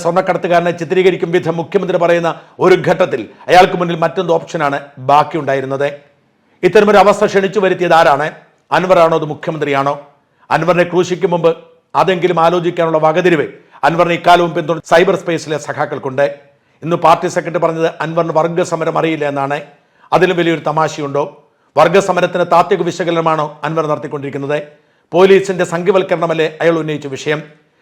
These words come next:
കരിപ്പൂരിൽ നിന്ന് പിടിക്കുന്ന സ്വർണം കസ്റ്റംസും കോടതിയും മുഖേന കൃത്യമായി രേഖപ്പെടുത്തി കേസെടുക്കുന്നതിന് പകരം കൊണ്ടോട്ടിയിലെ തട്ടാന്റെ അടുത്ത് കൊണ്ടുപോയി ഉരുക്കിയെടുക്കുന്നത് എന്തിനാണെന്ന് ചോദിക്കുമ്പോൾ വർഗ സമരം അറിയില്ല എന്ന് പറഞ്ഞ് ക്ലാസ് എടുത്തതുകൊണ്ട് എന്ത് കാര്യം?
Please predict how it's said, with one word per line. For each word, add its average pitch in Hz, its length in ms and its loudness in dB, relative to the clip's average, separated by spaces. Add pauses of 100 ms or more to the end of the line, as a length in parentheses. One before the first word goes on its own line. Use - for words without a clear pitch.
(140)
കരിപ്പൂരിൽ 185 380 4
നിന്ന് 185 160 -2
പിടിക്കുന്ന 185 360 2
സ്വർണം 170 240 0 (120)
കസ്റ്റംസും 180 520 -2
കോടതിയും 180 320 0
മുഖേന 170 260 -2 (360)
കൃത്യമായി 185 360 2
രേഖപ്പെടുത്തി 185 500 0
കേസെടുക്കുന്നതിന് 180 640 0
പകരം 160 220 2 (400)
കൊണ്ടോട്ടിയിലെ 180 540 2
തട്ടാന്റെ 190 360 4
അടുത്ത് 190 220 -2
കൊണ്ടുപോയി 175 300 0 (340)
ഉരുക്കിയെടുക്കുന്നത് 190 720 4
എന്തിനാണെന്ന് 185 460 0
ചോദിക്കുമ്പോൾ 170 400 -2 (360)
വർഗ 175 300 4
സമരം 185 300 0
അറിയില്ല 175 320 2
എന്ന് 175 160 -4
പറഞ്ഞ് 170 240 -2
ക്ലാസ് 175 280 2
എടുത്തതുകൊണ്ട് 165 420 -4 (120)
എന്ത് 160 200 -6
കാര്യം? 151 260 0